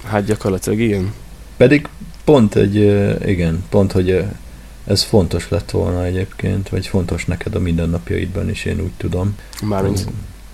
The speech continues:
Speaker 2: A zene. Hogy
Speaker 1: Ja,
Speaker 2: mit hall-,
Speaker 1: hát
Speaker 2: mit hallgatsz
Speaker 1: igen.
Speaker 2: és miért.
Speaker 1: Hát
Speaker 2: Igen.
Speaker 1: ja, mondhatjuk. Vagyis hát jó, persze, nagyon szeretek ilyen feleslegesen elmerülni, sz-, zeneszövegekben főleg. Aztán ilyen, mint egy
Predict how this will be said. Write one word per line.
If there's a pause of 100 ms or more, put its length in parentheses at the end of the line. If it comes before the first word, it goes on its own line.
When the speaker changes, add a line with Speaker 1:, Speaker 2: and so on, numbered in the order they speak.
(100)
Speaker 2:
A
zene. (300)
Hogy
Speaker 1:
Ja,
Speaker 2:
mit
hall-,
Speaker 1:
hát
Speaker 2:
mit
hallgatsz
Speaker 1:
igen.
Speaker 2:
és
miért. (180)
Speaker 1:
Hát
Speaker 2:
Igen.
Speaker 1:
ja, (480)
mondhatjuk.
Vagyis
hát
jó,
persze,
nagyon
szeretek
ilyen
feleslegesen
elmerülni, (100)
sz-, (300)
zeneszövegekben (120)
főleg. (360)
Aztán
ilyen,
mint
egy